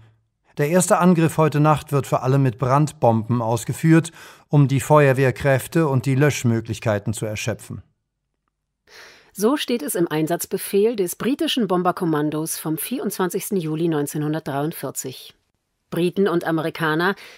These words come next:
Speaker 2: nannten damals ihren ersten großen gemeinsamen Luftangriff, der auf Hamburg gerichtet war und zehn Tage währte,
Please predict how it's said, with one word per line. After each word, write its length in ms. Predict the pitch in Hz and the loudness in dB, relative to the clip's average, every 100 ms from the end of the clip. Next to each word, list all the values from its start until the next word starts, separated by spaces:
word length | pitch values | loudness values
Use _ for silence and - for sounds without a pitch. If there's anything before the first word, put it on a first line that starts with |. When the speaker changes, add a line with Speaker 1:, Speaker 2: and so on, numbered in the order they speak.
| - - | -20 2
Speaker 2:
nannten 340 | 196 190 185 | 2 4 2
damals 440 | 170 185 226 208 | 2 2 2 0
ihren 260 | - 175 160 | -2 -2 -2
ersten 460 | 165 240 - - 190 | 2 2 0 -4 -2
großen 420 | 160 196 247 190 | 0 0 0 -2
gemeinsamen 720 | 156 147 180 220 190 175 170 | 0 2 2 0 0 0 0
Luftangriff, 1000 | 160 151 - - 147 147 156 226 - - | -2 -6 -8 -4 -4 -2 -2 -4 -6 -10
der 180 | 147 123 | -8 -6
auf 160 | 135 - | -8 -4
Hamburg 460 | 175 160 156 - | -2 0 -2 -4
gerichtet 460 | 175 160 170 180 165 | -6 -4 -6 -8 -4
war 180 | 170 233 | -6 -4
und 140 | 147 | -8
zehn 260 | - 202 214 | 2 2 2
Tage 420 | - - 185 160 | 0 -2 -2 -2
währte, 460 | 165 160 - 175 | -2 -2 -2 -4